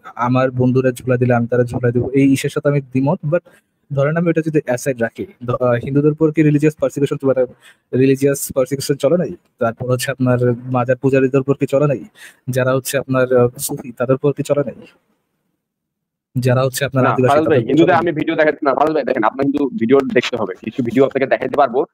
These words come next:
Speaker 2: হিন্দুরা নিজেরাই বলতেছে যে এই, মানে, তাদের, তাদের ওই পুরোহিত টাকা খায়া ম-, মন্দিরে কিছুই হয় নাই, হুদাই fake news ছড়াইছে, এরকম আমি video চাইলে আমার, চাইলে আমি দেখাইতে পারবো।
Speaker 1: আপনি
Speaker 2: এরকম
Speaker 1: কি
Speaker 2: কিন্তু
Speaker 1: বলতেছেন,
Speaker 2: করে
Speaker 1: আপনি
Speaker 2: না।
Speaker 1: কি দাবি,
Speaker 2: হিন্দুরা,
Speaker 1: আপনি কি,
Speaker 2: হিন্দুরা
Speaker 1: কবির ভাই,
Speaker 2: আরএসএস
Speaker 1: আপনি কি দাবি,
Speaker 2: বিজেপির প্রজেক্টে, ভাই, ভাই,
Speaker 1: আপনি কি
Speaker 2: আরএসএস বিজেপি অনেক,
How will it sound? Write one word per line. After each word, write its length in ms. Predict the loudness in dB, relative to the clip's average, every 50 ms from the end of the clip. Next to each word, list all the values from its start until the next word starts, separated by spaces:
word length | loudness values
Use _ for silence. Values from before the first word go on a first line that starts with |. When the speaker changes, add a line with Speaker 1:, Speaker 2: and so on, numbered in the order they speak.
| _ _ 0
Speaker 2:
হিন্দুরা 300 | 2 4 4 4 4 4
নিজেরাই 320 | 2 2 2 2 2 2
বলতেছে 400 | 2 0 0 -2 -2 -2 -2 -2
যে 280 | 0 2 2 2 2 2 -2 -8 -18 _ _
এই, 160 | 2 2 2
মানে, 420 | 2 0 -2 -2 0 2 2 2 2
তাদের, 220 | 2 2 0 0 -4 -10 -12 -14 -14 -12 -12 -12 -4 -2
তাদের 220 | 0 0 2 2
ওই 80 | 0 0 0 0
পুরোহিত 380 | 2 2 4 4 4 2 0 -2 -4 _
টাকা 220 | -2 0 0 0 0
খায়া 300 | 0 0 2 2 0 0
ম-, 180 | 0 0 0
মন্দিরে 360 | 0 2 2 2 2 2 0 0
কিছুই 220 | 0 2 2 4
হয় 120 | 4 2
নাই, 140 | 2 0 -2
হুদাই 380 | -2 0 0 2 2 2 0 -2
fake 200 | -2 -2 -4 -2 2
news 140 | 0 0 0 2
ছড়াইছে, 300 | 2 2 2 2 2 2
এরকম 200 | 0 2 2 0 0 0
আমি 220 | 2 2 2 2
video 260 | 2 4 4 4 4
চাইলে 220 | 4 2 0 0 0
আমার, 140 | -2 -2 -4 -6
চাইলে 460 | -8 -8 -8 _ -18 -16 -10 -6 -6 -4
আমি 80 | -2
দেখাইতে 240 | -4 -4 -4 -4 -4
পারবো। 200 | -4 -4 -4 -6
Speaker 1:
আপনি 360 | -12 _ _ -14 -8 0 2
Speaker 2:
এরকম 120 | 4 4 6
Speaker 1:
কি 40 |
Speaker 2:
কিন্তু 180 | 6 6 4 4
Speaker 1:
বলতেছেন, 240 | 4 4 4 4 4
Speaker 2:
করে 80 | 4
Speaker 1:
আপনি 180 | 2 2 0 -2
Speaker 2:
না। 60 | -2
Speaker 1:
কি 60 | 0
দাবি, 140 | 0 2 2
Speaker 2:
হিন্দুরা, 220 | 2 4 4 4 4
Speaker 1:
আপনি 220 | 4 4 2 2
কি, 240 | 2 2 0 4 4
Speaker 2:
হিন্দুরা 220 | 6 6 6 6
Speaker 1:
কবির 140 | 4 4 2
ভাই, 40 | 2
Speaker 2:
আরএসএস 320 | 2 4 4 2 0 0 -4
Speaker 1:
আপনি 200 | -6 -4 0 2
কি 80 | 4 4
দাবি, 140 | 4 4 2
Speaker 2:
বিজেপির 120 | 2 0
প্রজেক্টে, 400 | 0 2 2 2 2 2 2 2
ভাই, 140 | 2 2 2
ভাই, 100 | 2 2
Speaker 1:
আপনি 140 | 2 2 2
কি 20 | 2
Speaker 2:
আরএসএস 220 | 2 2 2 0
বিজেপি 260 | 2 2 2 2 4
অনেক, 260 | 4 4 2 0 -2